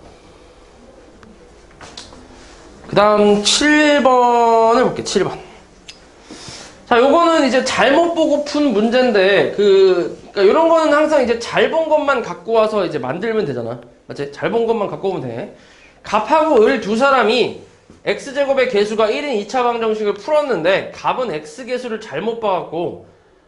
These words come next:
어, 마이너스 이랑 오를 얻었고, 을은 상수항 잘못 봐서 마이너스 이 뿔마 루트 삼 아이를 얻었대. 자, 그럼 일단 갑이 얻은 그 근을 가지고 먼저 이제 식을 만들어 볼게. 마이너스 이하고 오니까 얘는 식이, 그러니까 숫자가 좀 깨끗하니까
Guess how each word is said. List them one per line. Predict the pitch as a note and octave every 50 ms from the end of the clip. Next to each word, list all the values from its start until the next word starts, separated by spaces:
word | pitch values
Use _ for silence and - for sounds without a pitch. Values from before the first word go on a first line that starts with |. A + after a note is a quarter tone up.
| _ _ _
어, | - B2+ B2+ B2+ B2 B2
마이너스 | B2 C3+ D#3+ G#3 A#3+ B3+ B3 - - G#3 F#3
이랑 | D#3 E3+ F#3+ G3+ G3 D#3+ C3 D3
오를 | G3 A3 A#3 E3+
얻었고, | B2+ - C3 B2+ - F3+ F3 C3+ G#2+ - - -
을은 | D3+ F#3+ A#3+ C4+ C4+ C4 A#3+
상수항 | C4 D#4+ D#4+ D#4+ D4+ D4+ D#4 D4 C4+
잘못 | G#3+ F#3+ F3+ F#3+ G3 F#3 F#3+
봐서 | F3+ F3 E3+ A3+ C4 C#4+ D#4+ E4 C#4+ - D3+
마이너스 | C#3+ C#3+ E3+ G3+ G#3 G3+ G#3 - F#3
이 | F3 E3+ F3
뿔마 | G3+ A3 A3 G#3+ F#3+
루트 | D#3 D3 D3+ - E3
삼 | - - A#3+ B3
아이를 | B3 A#3 A3+ G#3+ D#3+ B2+
얻었대. | A#2 A#2+ A#2 A2+ - A2 - - _ _ _ _ _ _ _ _ _ _ _ _
자, | - A#3+
그럼 | C4+ C#4 C4
일단 | C4 C4 C#4 C#4 C4+ C4+ C4+ -
갑이 | - - F#3+ G3+ A3+ B3 D4 D#4 D#4
얻은 | B3 G#3 A3 A3 C4 C4 C4+ C4 C4 C4 B3+ -
그 | - A3 G#3+ G#3+
근을 | - - G#3+ A3+ C4+ C4 A3
가지고 | F#3+ F#3 E3+ E3 D#3+ E3 A3 G3 D3 - -
먼저 | - E3 E3+ E3+ F3+ E3+
이제 | D#3 D3+ D#3 D#3 D3
식을 | D3+ - - D#4 C4+ C4+ B3+
만들어 | - C#3+ C#3+ E3+ F#3 G3+ F#3+
볼게. | C#3 B2 - A2+ A2
마이너스 | A2+ B2 D3+ F#3+ G#3+ G#3+ G#3 - - F3
이하고 | E3+ F3 E3+ E3 D3 B2 C3
오니까 | E3+ G#3 G#3+ - - D3+ D#3+ C3+ - - - - - _ _ _ -
얘는 | G3+ C4+ D4+ - -
식이, | D4+ - E4 D4+ D#4+ D#4 -
그러니까 | - F#3+ F#3+ A3+ A3
숫자가 | A3+ - - F4+ E4 D4+ D4+
좀 | C#4 C#4+ C#4 C4 A#3 A3
깨끗하니까 | D4 D4 D4 E4 D#4+ C#4+ D#4+ D#4+ E4 D#4+ - F3+ G3 G3+ G3 - -